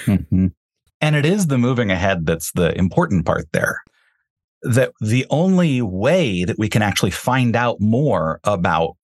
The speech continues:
what's going on is to act in some way. We want to try things. We want to, when we're in that space where we can't know ahead of time, where we can't predict what will occur, the way we get more information is by acting, by doing things and paying attention to what happens,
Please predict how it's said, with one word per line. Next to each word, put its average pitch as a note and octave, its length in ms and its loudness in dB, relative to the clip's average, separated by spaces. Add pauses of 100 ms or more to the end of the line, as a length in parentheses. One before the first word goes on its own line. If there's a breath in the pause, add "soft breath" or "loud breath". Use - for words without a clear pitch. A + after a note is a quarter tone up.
(260)
what's A#2 240 0
going G#2 220 -2
on C3 300 0
is G#2+ 200 -2
to - 160 -4
act A2+ 320 -4
in D#2+ 100 2
some C#2+ 220 -2
way. - 280 -2 (440)
We A#2 120 0
want A#2 400 0
to - 80 -2
try A#2+ 500 -2
things. - 580 -4 (280 soft breath)
We G2+ 100 -2
want A2 340 0
to, G#2+ 180 0
when F#2+ 160 0
we're G2 120 -2
in D3 220 0
that C3 200 -2
space - 400 -2
where F2+ 160 0
we E2+ 220 0
can't D3 440 -2
know G2+ 300 2
ahead F2 200 0
of E2 80 -2
time, D2+ 260 -2
where F2 100 2
we F#2 100 -2
can't A#2+ 300 -2
predict F2+ 560 -2
what - 280 -2
will E2 180 0
occur, B2 500 -2 (640)
the B2+ 120 0
way C#3+ 220 2
we G3 100 0
get E3 240 0
more D3 160 2
information A#2+ 540 0
is F#2 100 0
by F#2+ 240 2
acting, G2+ 460 0 (400)
by A2+ 120 0
doing D3 360 0
things B2 280 0
and G2+ 140 -2
paying C3+ 240 0
attention A2 460 0
to - 100 -2
what F2+ 180 -2
happens, - 640 0